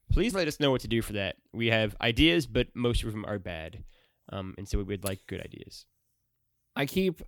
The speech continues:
Speaker 2: uh, hyping it up on Irrational Passions podcast. I want you to know, like, yeah, dude, Input episode one hundred is coming up soon. They got
Speaker 1: I'm
Speaker 2: some
Speaker 1: very,
Speaker 2: wild plans.
Speaker 1: I'm very excited about it. Like, and, like, I, like, it's one of those things where it's, like,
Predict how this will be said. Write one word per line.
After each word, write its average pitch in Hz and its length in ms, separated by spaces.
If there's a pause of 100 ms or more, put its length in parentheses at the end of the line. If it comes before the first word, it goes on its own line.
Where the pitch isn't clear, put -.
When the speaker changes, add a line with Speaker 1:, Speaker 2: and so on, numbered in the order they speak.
Speaker 2:
uh, 113 240
hyping 120 320
it 110 120
up 110 300
on 107 200
Irrational 110 360
Passions 110 380
podcast. 120 480
I 120 40
want 117 180
you 127 80
to 123 80
know, 127 260
like, 113 200
yeah, 165 320
dude, 147 300
Input 156 460
episode 139 300
one 147 180
hundred 160 220
is - 160
coming 160 260
up 165 140
soon. 180 320
They 143 80
got 165 140
Speaker 1:
I'm - 40
Speaker 2:
some 160 180
Speaker 1:
very, 160 220
Speaker 2:
wild 156 380
plans. 151 480
Speaker 1:
I'm 160 60
very 160 300
excited 131 380
about 92 120
it. 82 40
Like, 110 200
and, 131 200
like, 131 280 (800)
I, 147 200 (160)
like, 151 280
it's 139 180
one 156 140
of 170 80
those 175 180
things 123 460
where 113 160
it's, 104 120
like, 107 360